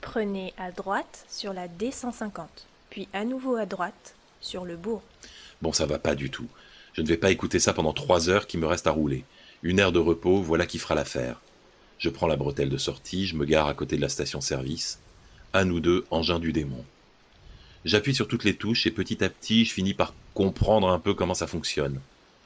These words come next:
Speaker 2: Je réinitialise tout, je vérifie que le G P S a bien compris où j'étais. Bon, tout va bien. Éteindre, oui. Confirmer, oui. Une petite roue tourne pendant quelques secondes et l'écran devient tout noir.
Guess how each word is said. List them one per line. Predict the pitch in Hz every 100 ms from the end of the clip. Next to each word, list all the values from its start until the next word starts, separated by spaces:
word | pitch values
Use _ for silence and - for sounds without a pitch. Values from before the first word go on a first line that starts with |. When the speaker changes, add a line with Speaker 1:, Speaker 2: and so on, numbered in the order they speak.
| - -
Speaker 2:
Je | 76
réinitialise | 76 78 78 78 85 76 71
tout, | - 95 107
je | 98
vérifie | 82 78 76 - 85
que | 85
le | 76 76
G | 71
P | 69 78
S | 82 80
a |
bien | 69 78
compris | 80 85 -
où | 82 78
j'étais. | 73 - 82 95 107
Bon, | 78 82 95 107 113 _ - - - - - -
tout | 85
va | 82 82 85
bien. | 78 87 92 101 110 117
Éteindre, | - 80 85 92 104 110 - _ -
oui. | 90 85 85 98 123 _ - - -
Confirmer, | 92 - 95 85 90 87 -
oui. | 98 87 82 98 - _ - _ _ _ - - - _ -
Une | 95 95
petite | 117 113 107
roue | 101 123
tourne | 131 117 110
pendant | 101 98
quelques | 107 98 101
secondes | 95 104 127 123 -
et |
l'écran | 98 95 107
devient | 95 92
tout | -
noir. | 80 67 64 -